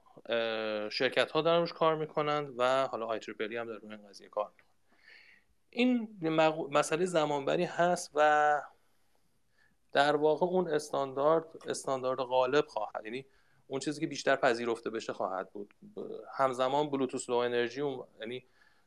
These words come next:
هم، تقریباً همزمان با بلوتوث لو انرژی زیگبی هم اومد تو بازار.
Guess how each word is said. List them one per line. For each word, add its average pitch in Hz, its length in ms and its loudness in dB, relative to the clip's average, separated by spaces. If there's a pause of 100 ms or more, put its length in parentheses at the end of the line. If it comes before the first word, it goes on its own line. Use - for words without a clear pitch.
(260)
هم، 117 260 2
تقریباً 113 380 0
همزمان 123 540 0
با 113 140 -2
بلوتوث 117 420 -8
لو 120 60 2
انرژی 117 640 -4 (420)
زیگبی 147 380 0
هم 160 160 2
اومد 123 360 -2
تو 117 100 -4
بازار. 101 340 -8